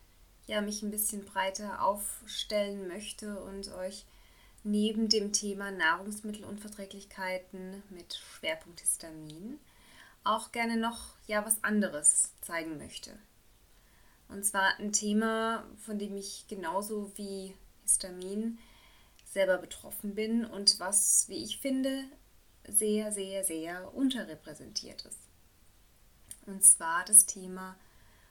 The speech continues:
Untergewicht und wie nimmt man denn eigentlich gesund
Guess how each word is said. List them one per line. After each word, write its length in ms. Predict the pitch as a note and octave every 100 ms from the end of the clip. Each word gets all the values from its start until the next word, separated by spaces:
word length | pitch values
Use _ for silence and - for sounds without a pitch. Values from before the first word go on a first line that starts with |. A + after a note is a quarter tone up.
| _ -
Untergewicht 840 | G#3+ G#3+ G#3+ G#3+ G#3+ G#3+ - -
und 520 | - F#3 F#3 F#3 - -
wie 420 | F#3 F#3 G3+ A3+ A3+
nimmt 240 | F#3+ F#3 -
man 160 | F#3
denn 160 | F3+ F#3
eigentlich 720 | - E3 D#3 D#3+ D#3 D3 - -
gesund 540 | F3 E3 D#3+ D#3+ -